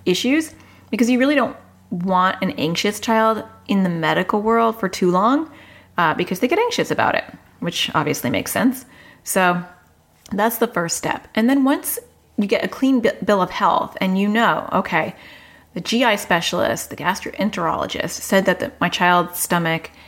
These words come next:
is okay, and this is anxiety related, then we can move forward. And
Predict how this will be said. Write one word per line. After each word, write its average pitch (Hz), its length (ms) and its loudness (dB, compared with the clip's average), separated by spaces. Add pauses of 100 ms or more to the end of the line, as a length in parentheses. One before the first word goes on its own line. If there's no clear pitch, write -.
(160)
is 165 500 0 (280)
okay, 190 600 0 (120)
and 175 120 -2
this 175 100 -4
is 190 180 -4
anxiety 190 440 0
related, 175 460 -2
then 294 240 0
we 339 120 0
can 311 180 0
move 277 340 0
forward. 208 600 0 (500)
And 190 480 2